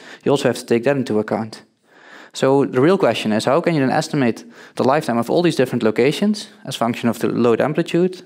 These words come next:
or the maximum load, the local load ratio, the fiber orientation? And in reality, this is in the simplest case, but in reality, you will also have a v-, fluctuating amplitude, maximum stress, and frequency in time.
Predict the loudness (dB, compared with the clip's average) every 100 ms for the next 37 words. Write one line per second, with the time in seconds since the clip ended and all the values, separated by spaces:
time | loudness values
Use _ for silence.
0 | -20 -20 -6 -2 0 -2 -2 2 2 2
1 | -2 -16 -20 -20 -20 -6 0 2 2 2
2 | 2 2 2 0 2 0 0 -6 -8 -2
3 | 2 2 0 0 -2 -4 -6 -12 _ _
4 | _ _ -20 -20 -2 0 2 2 2 0
5 | -2 -4 -8 -20 _ -4 -2 0 2 2
6 | 2 0 -2 -4 -2 -2 -2 -2 0 2
7 | 2 2 -2 -4 -6 -18 -8 -2 2 2
8 | 2 0 0 0 -2 0 -2 -4 -4 -2
9 | 0 2 2 0 -4 -4 -2 -2 -2 0
10 | -2 -4 -16 -20 -4 -4 -2 -2 -4 0
11 | 0 0 -2 -2 -2 -2 -2 -2 -4 -4
12 | -6